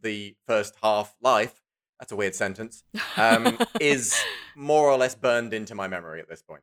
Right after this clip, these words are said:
Speaker 2: Were you apprehensive? Were you excited? Like, what was your feeling as a player about, like, entering this kind of freaky looking facility? <laughs>
Speaker 1: Well, I, I, all I knew about it going in, 'cause I, as I say, I played it, I played it a few years late. All I knew about it going in really was that it was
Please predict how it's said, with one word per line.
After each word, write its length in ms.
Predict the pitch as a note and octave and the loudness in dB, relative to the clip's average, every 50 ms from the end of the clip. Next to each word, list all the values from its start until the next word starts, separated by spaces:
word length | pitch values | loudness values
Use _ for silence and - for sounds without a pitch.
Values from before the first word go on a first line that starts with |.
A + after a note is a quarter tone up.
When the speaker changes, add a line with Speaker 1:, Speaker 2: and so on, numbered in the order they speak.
| _ _ | _ _
Speaker 2:
Were 180 | - F3+ F3 F3+ | -14 -8 -6 -6
you 120 | E3+ F3 - | -4 -2 -2
apprehensive? 960 | - - - F3 E3 G#3 B3+ C4+ B3+ - - - B3 B3 A#3+ A#3 A#3 - - | -2 -4 -4 -8 -8 -6 -6 -4 -4 -6 -6 -6 -6 -4 -4 -4 -6 -6 -6
Were 120 | F#3+ F#3 | -6 -6
you 340 | F3 E3 F3 F3+ E3+ E3 E3 | -6 -8 -8 -8 -8 -8 -8
excited? 720 | - - - - - - A#3 A#3 A#3+ G#3+ - G#3+ G#3 G#3+ G3 | -8 -8 -8 -8 -6 -2 0 0 0 0 0 0 0 0 -2
Like, 140 | F3 D#3 | -4 -6
what 180 | F3+ G3+ G#3 - | -4 -4 -4 -2
was 180 | G3+ G3+ F3+ F#3 | -4 -6 -6 -4
your 400 | F#3+ F#3+ F#3+ F#3+ F#3 E3+ E3 E3 | -2 0 2 2 2 0 0 -2
feeling 340 | - - G3+ G3 G3 F#3+ E3+ | -6 -8 -6 -6 -6 -6 -6
as 80 | D3+ | -8
a 40 | D#3+ | -10
player 520 | D#3 - - - E3+ F3+ F#3 E3+ C#3+ C3 C3 | -12 -12 -8 -4 -4 -2 -2 -2 -4 -6 -6
about, 320 | C3 C#3+ C#3+ C3+ - - | -6 -6 -6 -6 -6 -8
like, 280 | C#3+ C#3+ C3+ - - - | -10 -10 -10 -10 -12 -10
entering 440 | - D3+ D#3 D#3 - - D#3+ C#3+ C#3+ | -10 -8 -8 -8 -8 -10 -10 -10 -10
this 180 | C#3+ C#3+ - - - - | -10 -10 -10 -12 -12 -16
kind 420 | - - - F#3 F#3 F#3 F#3 D#3+ | -18 -10 -6 -4 -4 -4 -4 -4
of 120 | D#3+ D3 - | -6 -8 -10
freaky 520 | - - - - F3+ F3+ E3+ - E3+ D3+ | -14 -18 -14 -10 -10 -10 -10 -10 -10 -10
looking 280 | D3+ D#3 - D#3 C#3+ D3+ | -10 -8 -8 -10 -10 -10
facility? 580 | - D3+ - D3+ C#3 A2+ D2+ A#2 C#3 F3+ F3 - | -8 -8 -6 -6 -6 -6 -8 -8 -8 -8 -10 -12
<laughs> 60 | - - - - | -16 -10 -6 -4
Speaker 1:
Well, 100 | E3+ F3+ | -2 0
I, 140 | F#3 F#3 F#3 - | -2 -2 -2 -2
I, 100 | F3+ F#3+ | -2 0
all 260 | F#3 G3+ G#3+ A#3+ C4+ C4+ | 2 2 2 2 2 2
I 140 | A#3 A3+ | 0 0
knew 220 | G#3 F#3+ F#3 G3 G3+ | 0 2 4 6 6
about 260 | F3 C3+ A#2 A2 A2 | 6 6 4 4 2
it 120 | G#2+ - | 0 -2
going 300 | - C#3 C#3 C3 B2 A#2+ | 0 0 0 0 0 -2
in, 320 | A#2+ B2 A#2 G2+ F#2 F2+ F#2 - | -2 -2 -2 -4 -6 -10 -14 -8
'cause 100 | - - | 0 2
I, 120 | C3 B2 B2+ | 4 4 4
as 160 | - C#3+ B2+ | 2 -2 -4
I 40 | B2 | -4
say, 200 | - - G#2+ G#2+ | -2 -2 0 0
I 40 | A2 | 0
played 240 | - E3 E3 C#3+ | 0 -2 0 0
it, 100 | C3 C3 - | 0 -2 -2
I 40 | - | -4
played 180 | - B3+ A3+ F#3 | -6 -4 -4 -2
it 80 | - | -4
a 40 | - | -6
few 260 | - _ - G3 F#3+ | -8 _ -12 -10 -6
years 320 | D3+ A2+ A2 G2+ G2 G2 G#2+ | -4 -2 -2 -2 -4 -4 -4
late. 280 | G#2 F#2+ F#2 F#2+ F#2+ - | -4 -2 -2 -4 -4 -4
All 160 | D#3+ F#3 F#3+ | -2 0 0
I 80 | F3 | 0
knew 140 | D3 C#3 D3 | 0 0 0
about 140 | C#3 C3+ A#2 | 0 0 0
it 100 | A2+ G#2 | 0 -2
going 180 | A#2+ A#2+ A2+ A2+ | -4 -6 -6 -6
in 140 | A2 G#2+ | -8 -6
really 260 | G#2+ A#2 C#3 C3+ G#2+ F#2+ | -4 -2 0 0 -2 -2
was 240 | F#2 G#2 G#2 G2 - | -4 -4 -4 -4 -4
that 140 | A2+ A2 - | -6 -6 -6
it 180 | A#2 - - | -8 -8 -2
was 500 | A2+ A2 G#2+ G#2 G#2 G#2 G2+ - - - | 0 0 0 0 -2 -4 -8 -12 -14 -16